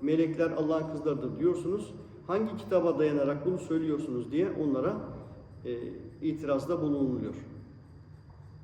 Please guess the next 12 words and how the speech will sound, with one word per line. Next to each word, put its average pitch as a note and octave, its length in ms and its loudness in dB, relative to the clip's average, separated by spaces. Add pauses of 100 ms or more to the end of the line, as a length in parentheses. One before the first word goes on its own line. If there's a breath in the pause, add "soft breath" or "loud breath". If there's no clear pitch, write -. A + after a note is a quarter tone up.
(1080 loud breath)
Ve D#3 140 4
cealu G#3 520 6
beynehu F3 640 6
ve D#3 120 6
beynel E3+ 380 4
cinneti E3 480 2
nesebe. D3+ 440 0 (300)
Onlar F#3 440 4 (260)
Allah'la E3 800 0
cinler F3 300 2
arasında D#3 600 2
bir F#3 120 2